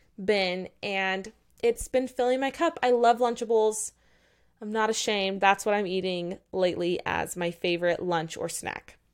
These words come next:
Okay, next up is playing. What is playing on my Spotify right now is, of course, Bad Blood by Taylor Swift with the Kendrick Lamar rap. So good. Next up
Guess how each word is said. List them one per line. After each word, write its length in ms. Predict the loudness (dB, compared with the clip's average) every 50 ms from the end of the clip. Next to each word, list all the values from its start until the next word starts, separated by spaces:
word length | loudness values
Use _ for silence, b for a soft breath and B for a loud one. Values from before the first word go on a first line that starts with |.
| _ _ _ _ _ _ _ _ _ -10
Okay, 220 | 0 2 4 4 4
next 300 | 4 2 0 2 2 2
up 120 | 2 2
is 140 | 2 0 0
playing. 640 | -2 -2 4 6 6 6 8 6 6 6 6 6 8
What 140 | 8 10 8
is 100 | 8 6
playing 300 | 0 0 0 2 2 0
on 80 | 0
my 80 | -2 -2
Spotify 500 | -4 0 0 2 2 2 2 2 2 2
right 140 | 2 2 2
now 240 | 2 2 2 2 4 4
is, 120 | 4 6
of 140 | 6 4 2
course, 600 | -2 2 6 8 8 10 8 8 6 4 0 -8 -14 -18 -12 0
Bad 320 | 4 6 6 6 6 4 2
Blood 400 | 2 4 6 6 4 4 2 0 0
by 140 | 0 0 0
Taylor 280 | -2 -2 -2 -2 -2
Swift 400 | -4 -4 -2 -2 -2 -2 -4 -12 b b b b b b
with 360 | 2 8 10 10 10 8 6
the 100 | -2 -2
Kendrick 520 | -2 0 -2 0 0 2 2 0 0 2 4
Lamar 500 | 4 4 4 4 4 4 6 4 4 2
rap. 520 | 0 2 4 4 6 4 4 2 -2 -8 -20 _ _ _ -20
So 380 | -16 -12 -8 -4 -2 0 0 0
good. 260 | 0 0 -4 -4 -6 _ _ _ _ _ _ _ _ _ _ B B B B B B B
Next 400 | -6 2 4 4 4 4 2 4
up 240 | 6 6 6 6 2